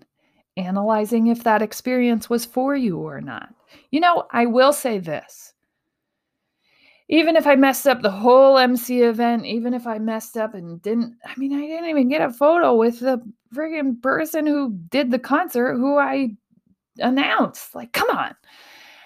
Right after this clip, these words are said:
Even if I messed all of that up, my outfit,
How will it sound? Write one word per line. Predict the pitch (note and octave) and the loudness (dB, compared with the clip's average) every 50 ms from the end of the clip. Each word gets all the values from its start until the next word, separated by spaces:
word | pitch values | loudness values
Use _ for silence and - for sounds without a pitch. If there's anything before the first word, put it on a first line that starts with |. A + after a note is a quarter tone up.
| _ _ _ _ _ | _ _ _ _ _
Even | A3+ B3+ B3 C#4 | 2 4 6 6
if | C#4+ C#4 | 6 6
I | C#4 C4+ | 6 6
messed | C4+ C4 A#3+ A#3+ - | 6 4 4 2 2
all | A3 G3+ G3 G3 | 2 4 4 2
of | F#3+ F#3+ | 2 0
that | - - A2+ - | -6 -8 -8 -10
up, | - - - _ _ _ _ _ _ _ _ _ _ _ _ _ _ _ _ _ _ _ _ _ _ _ _ _ _ _ _ _ _ _ _ _ _ _ _ _ _ _ _ _ _ _ _ _ _ _ _ _ _ _ _ _ | -10 -14 -18 _ _ _ _ _ _ _ _ _ _ _ _ _ _ _ _ _ _ _ _ _ _ _ _ _ _ _ _ _ _ _ _ _ _ _ _ _ _ _ _ _ _ _ _ _ _ _ _ _ _ _ _ _
my | - G3+ G3 F#3 | -4 -2 -2 -2
outfit, | F3+ - - - - - | -4 -6 -8 -10 -14 -14